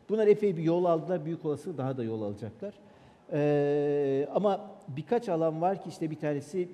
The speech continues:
bu dijital para dediğimiz, e, konu. Bir diğer konu da işte bu açık bankacılık, dijital bankacılık artık adına ne diyeceksek galiba şubesiz bankacılık da deniyor.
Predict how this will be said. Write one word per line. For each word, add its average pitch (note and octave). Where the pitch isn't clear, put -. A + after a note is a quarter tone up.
bu D3
dijital C#3
para B2+
dediğimiz, A2+
e, A2
konu. D#3+
Bir D#3+
diğer D#3
konu C#3
da G3
işte C#3+
bu D3
açık -
bankacılık, A#2
dijital A#2+
bankacılık A#2
artık A#2+
adına A#2+
ne A#2+
diyeceksek A2+
galiba B2
şubesiz B2
bankacılık A#2
da G#2+
deniyor. A#2+